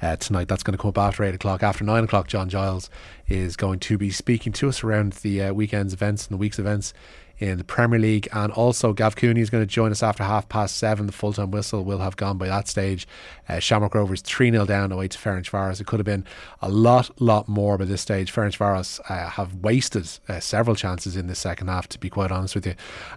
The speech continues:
and could well have been, uh, doubling their scoreline as it stands, with three nil into the final, uh, ten minutes there. Before we go any further as well, uh, a note as well,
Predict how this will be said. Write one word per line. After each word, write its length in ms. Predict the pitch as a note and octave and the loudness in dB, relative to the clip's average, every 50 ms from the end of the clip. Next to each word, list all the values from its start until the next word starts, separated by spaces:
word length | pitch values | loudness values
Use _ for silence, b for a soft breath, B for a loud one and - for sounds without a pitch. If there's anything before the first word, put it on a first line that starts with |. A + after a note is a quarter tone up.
| B | B
and 420 | - F#2 F#2+ F#2 F#2 F2+ F2+ - - | 0 2 2 2 2 2 0 -2 -2
could 180 | - - A2 G2 | 0 0 2 4
well 140 | G2 G2 | 4 2
have 100 | F#2+ F#2 | 2 0
been, 260 | - G2+ F#2+ F2+ F#2 F#2+ | 0 -2 -2 0 0 -2
uh, 140 | F#2 F#2 F2 | -2 -2 -2
doubling 380 | F2 A2+ A2+ A2 A2+ G#2 F2+ F2 | 0 2 2 4 4 2 0 -2
their 140 | - G2 F#2 | -4 -4 -4
scoreline 500 | - - - G#2 G2 G2 F#2+ F#2 F2+ - - | -2 0 0 2 2 2 2 0 -2 -4 -4
as 140 | G#2 G2 F2+ | -4 -4 -4
it 80 | F2+ - | -6 -6
stands, 320 | - - G2+ G2 F#2+ G2 | -4 -2 -2 -2 -2 -2
with 100 | G2+ - | -4 -4
three 300 | - - - D3+ C#3 C3 | -4 0 2 4 4 6
nil 320 | A#2+ A2+ A2+ A2 G#2 G2+ - | 6 6 4 4 2 0 -2
into 340 | - B2 A2+ - - A#2+ G#2+ | -2 -2 -2 0 0 -2 -2
the 80 | F#2+ | -2
final, 400 | - - - G#2 G2 F#2+ F#2+ F#2 B B B B B B B - | -4 -4 -2 -2 -2 -2 -4 -6 B B B B B B B -4
uh, 160 | F#2+ F#2 F#2 - | -4 -4 -4 -6
ten 240 | - - A#2 A2 G2+ | -4 0 0 2 2
minutes 220 | G2+ G2 F#2+ - | 0 -2 -2 -2
there. 160 | - A#2 A2 A2 | 0 0 0 2
Before 200 | G#2 - D#3 D3+ | 4 6 6 8
we 80 | D#3 | 8
go 160 | C#3 C#3 B2 | 8 6 6
any 80 | A#2+ A2+ | 6 4
further 340 | G2+ - A#2+ A#2+ A#2+ A2+ A2 | 2 2 2 2 2 2 2
as 120 | G2 G2 | 0 2
well, 260 | G#2+ G#2 G#2+ G#2 F#2+ - B B B B B B - | 2 2 2 2 0 -2 B B B B B B -6
uh, 160 | G2 G2 F#2+ - | -4 -4 -4 -2
a 60 | - | 0
note 440 | A#2 A#2+ B2+ C3 C3+ A#2+ - - - - | 2 4 6 6 6 6 4 0 -4 -4
as 160 | C3 A2 G#2 | -4 -2 2
well, 260 | A2+ A#2 A#2 A2+ A2+ | 2 4 4 4 2